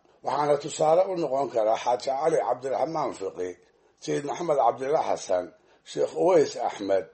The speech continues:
Sheekh Axmed Gebyow iyo Sheekh Qaasim Albaraawi, wadaad isagana la oran jiray. Inkastoo wadaadada dhexdooda ay arrintaasi ku baahday, haddana ma ahayn tab aanay dhib kala kulmi jirin, sabab bayna lahayd.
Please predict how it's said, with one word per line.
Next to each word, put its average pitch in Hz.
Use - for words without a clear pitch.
Sheekh 139
Axmed 139
Gebyow 113
iyo 143
Sheekh 147
Qaasim 160
Albaraawi, 139
wadaad 143
isagana 90
la 107
oran 110
jiray. 78
Inkastoo 233
wadaadada 170
dhexdooda 123
ay 139
arrintaasi 143
ku -
baahday, 87
haddana 175
ma 202
ahayn 160
tab -
aanay 123
dhib 170
kala 151
kulmi 98
jirin, 82
sabab 156
bayna 131
lahayd. 76